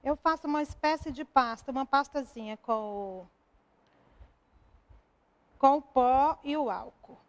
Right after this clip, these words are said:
Ó. Ó, esse já tá mais seco, ó.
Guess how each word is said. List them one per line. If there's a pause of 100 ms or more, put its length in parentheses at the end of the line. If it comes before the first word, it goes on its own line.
(640)
Ó. (1700)
Ó,
esse
já
tá
mais
seco,
ó.